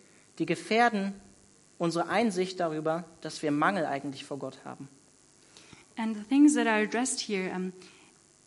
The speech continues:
Speaker 2: they lead, um, to the point that we stop, um, seeing that we are dependent on God.
Speaker 1: Sie verzerren unser Selbstbild und unsere Beziehung zu Gott.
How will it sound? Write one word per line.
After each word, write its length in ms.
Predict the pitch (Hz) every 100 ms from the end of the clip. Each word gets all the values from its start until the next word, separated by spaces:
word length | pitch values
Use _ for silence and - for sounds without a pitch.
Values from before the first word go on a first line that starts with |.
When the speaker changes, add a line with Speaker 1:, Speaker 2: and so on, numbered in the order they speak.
| -
Speaker 2:
they 160 | 226 247
lead, 500 | 233 294 320 - - -
um, 140 | 208
to 140 | -
the 60 | 214
point 340 | 214 214 214
that 120 | 208 180
we 380 | 190 240 269 269
stop, 600 | - - 214 220 233 - - - -
um, 200 | 196 196 190 - - - -
seeing 480 | - - 240 254 214
that 120 | 190 190
we 220 | 196 185
are 180 | 180 185
dependent 640 | 185 - 208 233 190 -
on 200 | 180 175
God. 400 | 165 160 156 - -
Speaker 1:
Sie 100 | -
verzerren 520 | 160 190 - 220 247 214
unser 260 | 190 180
Selbstbild 800 | 156 196 240 - - 151 123 - -
und 120 | 165 180
unsere 360 | 185 175 165
Beziehung 480 | 156 - - 226 202
zu 140 | -
Gott. 260 | 175 156 -